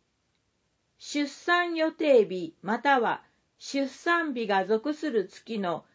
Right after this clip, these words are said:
前月から四ヶ月間。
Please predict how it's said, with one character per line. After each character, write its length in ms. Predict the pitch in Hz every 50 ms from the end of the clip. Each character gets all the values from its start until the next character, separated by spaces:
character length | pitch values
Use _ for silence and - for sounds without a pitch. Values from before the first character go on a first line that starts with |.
| _ _ _ -
前 320 | 208 240 349 349 339 320
月 320 | 285 240 226 220 - - -
か 160 | 214 180 180
ら 220 | 175 170 156 - -
四 300 | 196 240 269 277 277 269
ヶ 160 | 269 262 233
月 320 | 214 220 220 220 - -
間。 400 | - 180 175 170 156 147 135 214